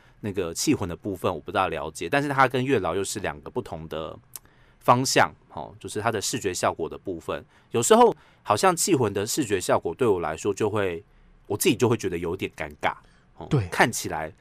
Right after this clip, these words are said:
Speaker 2: 对，没错。
Speaker 1: 你就知道它不是真的。
Speaker 2: 所以我们上一次在谈月老的时候，说它视觉效果很好，
Speaker 1: 嗯。
Speaker 2: 我其实我想到就是气魂，你当中要藏很多东西，
Speaker 1: 嗯。
Speaker 2: 然后所以用的灰灰暗暗的，我觉得多少就是因为可能技术上面，但不知道啦，这当然是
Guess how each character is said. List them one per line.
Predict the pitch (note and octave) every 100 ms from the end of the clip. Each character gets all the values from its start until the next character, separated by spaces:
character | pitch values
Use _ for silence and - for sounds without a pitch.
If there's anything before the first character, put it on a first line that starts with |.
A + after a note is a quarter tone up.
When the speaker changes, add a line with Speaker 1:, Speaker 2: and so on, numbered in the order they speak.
| -
Speaker 2:
对， | B2
没 | G2+
错。 | F#2
Speaker 1:
你 | A#2+
就 |
知 | G3 F#3
道 | F3+
它 | D#3 D#3
不 | - F#2+
是 | G#2+ D3+
真 | A2 - A2+ G#2 G2+
的。 | - F2+ D2 - _
Speaker 2:
所 | -
以 |
我 | F3
们 | G#2+
上 | C#3
一 | C3
次 | B2+
在 | C#3
谈 | B2 G#2 A2
月 | C3 A2+
老 | F#2+
的 | G2 G#2+
时 | -
候， | A2+
说 | A2 A2+
它 | A#2+
视 | B2
觉 | A#2
效 | A2 G#2
果 | G2+
很 |
好， | G2+
Speaker 1:
嗯。 |
Speaker 2:
我 | G2
其 |
实 | C3
我 | A#2+
想 | G#2
到 | G#2+ A2
就 | A#2+
是 |
气 | A#2 - F3
魂， | B2+ G#2+ G2+
你 | G#2+
当 | E3+
中 | F3 F#3+ -
要 | G3 E3
藏 | - A#2+
很 | C#3 A2
多 | A2+
东 | A#2 A#2+
西， | A#2+ A#2 A2 A2+
Speaker 1:
嗯。 | C#3+ C3 G2+ E2 -
Speaker 2:
然 | C3 D#3+
后 |
所 | E3+
以 | D3+
用 | F3
的 | C#3
灰 | C#3
灰 | C3+ D3
暗 | C#3+ C#3
暗 | C#3 C3
的， | A2
我 | A2
觉 | A2+
得 | D3
多 | D3+
少 | C#3
就 | A2+
是 | C3
因 | C3 B2+
为 | C3
可 | A#2+ A2
能 | G2+ G2+ A#2
技 | - C3
术 | B2+
上 | A#2 A#2+
面， | A2+ A#2
但 | - D#3+
不 | E3
知 | C3+
道 | B2 A#2+
啦， | G2+ G2+
这 | C3
当 | A#2+
然 | A2+
是 | G2+ B2 A#2